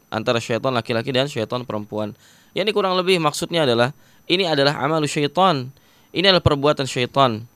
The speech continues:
dan kita tentu dilarang untuk melakukan apa yang syaitan lakukan. Kita dilarang untuk makan dengan tangan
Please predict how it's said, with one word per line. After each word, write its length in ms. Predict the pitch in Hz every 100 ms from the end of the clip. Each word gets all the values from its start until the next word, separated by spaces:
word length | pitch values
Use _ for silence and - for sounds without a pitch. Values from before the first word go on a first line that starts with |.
| _
dan 100 | - 127
kita 240 | 160 220 233
tentu 340 | - 226 240
dilarang 560 | 170 143 117 135 160 185 _
untuk 300 | 120 139 143
melakukan 640 | 127 120 113 151 170 202 - _ _ -
apa 300 | 123 208 220
yang 40 |
syaitan 320 | - 180 196
lakukan. 540 | 190 185 185 135 120 - _ _ _ _
Kita 240 | - 175 170
dilarang 400 | 143 143 175 147
untuk 160 | 156
makan 400 | 143 127 - 165
dengan 240 | 135 151 139
tangan 240 | 123 151